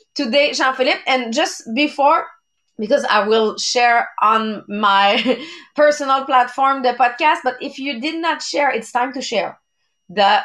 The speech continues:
podcast, because everybody in life needs to deal with emotion. It's not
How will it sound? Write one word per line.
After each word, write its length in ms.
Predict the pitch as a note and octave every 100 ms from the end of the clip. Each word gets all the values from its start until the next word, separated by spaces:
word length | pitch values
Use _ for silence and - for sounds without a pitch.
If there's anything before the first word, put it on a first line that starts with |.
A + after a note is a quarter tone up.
| -
podcast, 600 | A3+ F#3 - G#3+ A3+ - - - - _ _
because 340 | B3 C4 A#3+ - _ _ _ _
everybody 840 | A3+ C#4+ B3+ C#4+ C4 C4 C4 B3
in 240 | C4 A#3+ A3+
life 640 | A3 F#3+ G#3+ - - - _ _ -
needs 560 | G#3+ A#3 A#3+ G3 -
to 140 | - A#3
deal 420 | G#3 G#3+ G#3 G#3
with 160 | G#3 -
emotion. 600 | G#3 G3+ F#3+ - F3 D3+ -
It's 240 | G#3 -
not 260 | A3 A3+ A3+